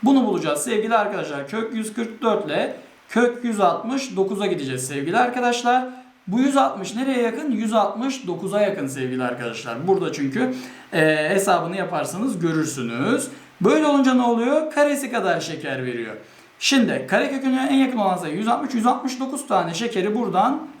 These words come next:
aldı. Peki B'ye bu şekilde yazsalar ne olacaktı? B'de yazılan sayının karekökü tam sayı ise gösterge yazılan sayının karekökü kadar sekiz tane verecek dostlar.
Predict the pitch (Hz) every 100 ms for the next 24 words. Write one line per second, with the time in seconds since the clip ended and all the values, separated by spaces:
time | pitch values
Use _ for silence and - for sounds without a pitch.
0 | - - 202 - 101 - - - _ _
1 | - 220 320 233 240 277 339 320 269 -
2 | 226 196 185 185 185 160 156 147 143 135
3 | 127 123 113 - 110 - - - - 165
4 | 254 294 285 196 208 226 277 262 240 214
5 | 240 269 233 240 254 254 269 240 190 196
6 | 208 247 247 240 240 262 233 220 208 247
7 | 311 - 220 254 262 254 240 233 185 139
8 | 120 107 - - 151 180 226 - 175 143
9 | 123 117 110 107 107 - 120 127 135 190
10 | 226